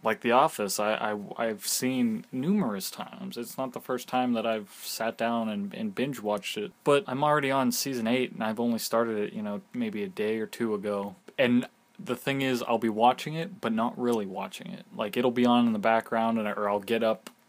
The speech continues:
and let it run, and then I'll come back and not really miss anything. And it's just 'cause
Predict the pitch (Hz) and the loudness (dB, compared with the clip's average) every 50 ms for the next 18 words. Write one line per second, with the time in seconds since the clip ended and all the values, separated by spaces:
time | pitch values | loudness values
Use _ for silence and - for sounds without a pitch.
0 | _ _ - 120 117 110 110 110 110 110 - 110 107 104 104 104 104 104 95 - | _ _ -4 -2 0 0 2 0 0 0 -2 -2 -2 -2 -2 -2 -4 -6 -8 -12
1 | _ - - - - _ _ - 120 113 113 110 110 110 - - - 113 110 104 | _ -20 -20 -20 -20 _ _ -2 0 2 2 4 2 2 0 0 0 0 0 2
2 | 107 104 107 107 107 - - 113 107 101 98 95 95 101 - _ _ _ _ _ | 2 2 2 2 0 -2 -4 -6 -4 -4 -4 -4 -6 -6 -10 _ _ _ _ _
3 | _ _ _ _ _ - - - 180 160 151 151 147 147 - 156 147 139 135 131 | _ _ _ _ _ -20 -16 -10 -6 -4 -2 -2 -2 -2 -2 0 0 2 2 2
4 | 127 131 151 180 180 - - 120 110 104 98 - 110 107 113 120 127 123 - _ | 0 2 2 0 0 0 0 0 -2 -2 -2 -2 -2 -2 -2 -2 -4 -6 -10 _
5 | _ - - - - - - _ _ _ _ _ _ _ _ - - 170 156 156 | _ -20 -20 -20 -20 -20 -20 _ _ _ _ _ _ _ _ -18 -10 -8 -6 -4
6 | 160 160 156 - - 175 160 - - - 165 160 156 143 139 | -4 -4 -6 -4 -4 -4 -4 -4 -6 -4 -2 0 0 0 -2